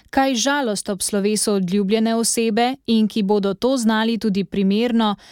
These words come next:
zadržano, le kadar je treba in s potrebno pieteto komentirati. Osebe a la Polona Vetrih in, kar je še podobnih, Miša Molk, Mojca Mavec, so popolnoma neprimerne, ker tako visoke kulture, kot je opisana zgoraj, ne premorejo.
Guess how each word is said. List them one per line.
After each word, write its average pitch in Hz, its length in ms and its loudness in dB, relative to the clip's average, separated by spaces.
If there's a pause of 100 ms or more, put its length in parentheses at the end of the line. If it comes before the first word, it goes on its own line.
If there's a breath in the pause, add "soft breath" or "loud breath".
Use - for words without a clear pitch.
(200 loud breath)
zadržano, 202 880 0
le 208 240 -2
kadar 233 340 0
je 233 100 0
treba 226 440 0
in 214 200 2
s - 100 -4
potrebno 214 480 -2
pieteto 214 760 -2
komentirati. 208 960 -2 (880 loud breath)
Osebe 262 640 2
a 247 140 -2
la 240 160 0
Polona 254 560 -2
Vetrih 233 460 -2 (100)
in, 214 160 2
kar 226 160 0
je 220 100 2
še 214 220 -2
podobnih, 220 720 0
Miša 214 400 0
Molk, 214 400 -2
Mojca 202 320 0
Mavec, 202 480 0 (220 loud breath)
so - 180 0
popolnoma 254 560 0
neprimerne, 202 1040 -2
ker 202 160 -2
tako 214 320 0
visoke 220 480 -2
kulture, 247 640 0
kot 180 320 -6
je 170 80 -4
opisana 185 480 -2
zgoraj, 202 540 0
ne 214 280 2
premorejo. 180 760 -2